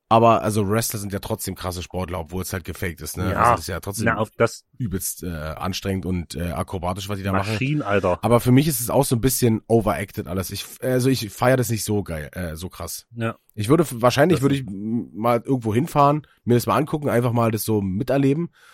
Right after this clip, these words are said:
Speaker 1: Aber
Speaker 2: Ja.
Speaker 1: ich bin jetzt nicht so, dass ich sage, ich muss jetzt unbedingt dafür nach Amerika fliegen und nur deswegen,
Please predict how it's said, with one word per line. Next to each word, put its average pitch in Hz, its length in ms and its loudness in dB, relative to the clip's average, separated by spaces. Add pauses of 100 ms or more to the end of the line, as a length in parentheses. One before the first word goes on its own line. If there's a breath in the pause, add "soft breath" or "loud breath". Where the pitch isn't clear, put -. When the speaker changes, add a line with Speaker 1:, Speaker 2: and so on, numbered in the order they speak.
(460 soft breath)
Speaker 1:
Aber 107 320 0
Speaker 2:
Ja. 101 260 2 (120)
Speaker 1:
ich - 180 -4
bin 131 120 4
jetzt 123 180 2
nicht 127 160 -2
so, 123 320 4
dass 113 160 -2
ich 113 80 -4
sage, 113 240 0
ich 107 100 -2
muss 113 140 -2
jetzt 104 120 -6
unbedingt 117 360 2
dafür 113 220 0
nach 101 100 0
Amerika 110 480 -2
fliegen 107 220 -2
und 110 100 0
nur 120 140 4
deswegen, 127 600 2